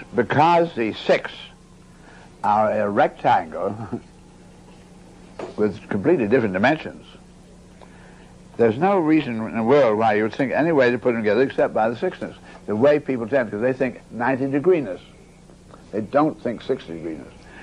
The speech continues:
Sixty degreeness is always convergent. They think in parallel motions. So what you do, again, is cross precess. This is this lovely thing.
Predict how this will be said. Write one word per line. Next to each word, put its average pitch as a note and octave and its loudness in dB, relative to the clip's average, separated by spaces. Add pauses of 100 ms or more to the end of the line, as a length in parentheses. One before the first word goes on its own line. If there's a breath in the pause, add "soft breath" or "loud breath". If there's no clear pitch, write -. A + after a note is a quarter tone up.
(240 loud breath)
Sixty F3+ -4
degreeness A#2+ 2
is A#2 2
always A#2+ 4
convergent. G2+ 0
They C3 2
think C3 -2
in B2 -4
parallel A2+ 0
motions. B2+ -4 (1800 loud breath)
So - 2
what D3 2
you G#2 -4
do, G2+ 2
again, A2+ -2
is C3 -4
cross G#2+ 0
precess. F2+ 0 (2000)
This - 0
is G3+ 0
this - -6
lovely C#3+ 4
thing. D#3+ -2